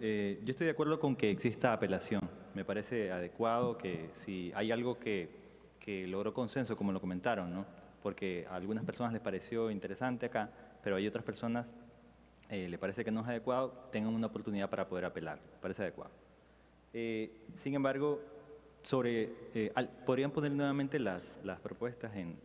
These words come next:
en, ok. Sobre la opción de, de solo lista, eh, estoy en desacuerdo. Justamente tú comentaste que, eh, la comunidad no participa mucho en la lista.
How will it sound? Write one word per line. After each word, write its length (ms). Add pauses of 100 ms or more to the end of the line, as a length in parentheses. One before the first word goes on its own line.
en, 220 (120)
ok. 160 (640)
Sobre 240
la 120
opción 360
de, 540
de 400
solo 240
lista, 500 (140)
eh, 240 (100)
estoy 220
en 60
desacuerdo. 520 (540)
Justamente 520 (160)
tú 100
comentaste 560
que, 380
eh, 300
la 140
comunidad 340
no 120
participa 500
mucho 420 (540)
en 140
la 80
lista. 360